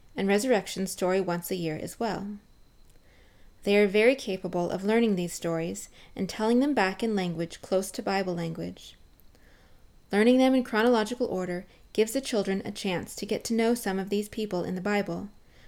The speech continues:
of course, skipping the things they are not ready for, and having a sense of the sequence of things. I think that is helpful in realizing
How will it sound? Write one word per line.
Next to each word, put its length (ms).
of 140
course, 460
skipping 400
the 80
things 300
they 120
are 60
not 200
ready 200
for, 360
and 120
having 280
a 60
sense 340
of 140
the 60
sequence 440
of 120
things. 500
I 100
think 300
that 160
is 120
helpful 360
in 160
realizing 640